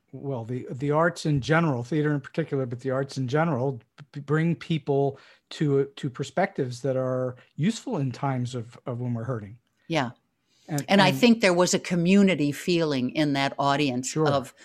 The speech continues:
Speaker 2: no matter who was sitting next to you or, you know, whatever,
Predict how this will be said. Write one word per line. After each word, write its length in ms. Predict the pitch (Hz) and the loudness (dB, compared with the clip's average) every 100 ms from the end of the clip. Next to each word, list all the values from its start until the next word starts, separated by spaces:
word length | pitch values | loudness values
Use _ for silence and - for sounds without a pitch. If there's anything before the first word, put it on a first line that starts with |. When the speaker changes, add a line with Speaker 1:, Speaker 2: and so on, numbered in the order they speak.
| - | -4
Speaker 2:
no 100 | 202 | 2
matter 320 | 190 190 185 170 | 4 4 4 2
who 220 | 233 254 | 4 4
was 200 | 233 226 | 4 0
sitting 380 | - 220 214 196 | 0 2 2 2
next 380 | 208 220 - | 0 0 -6
to 80 | - | 0
you 480 | 226 220 214 214 - | 0 0 -2 -4 -6
or, 360 | 165 156 156 151 - - - - - - 170 - - | -4 0 0 -2 -16 -20 -20 -20 -20 -18 -16 -14 -14
you 200 | - 214 | -4 -2
know, 320 | 170 151 - - - - _ _ _ _ - | 0 -2 -4 -14 -20 -20 _ _ _ _ -2
whatever, 920 | 196 202 202 208 208 202 196 202 | 4 6 6 6 4 0 0 -2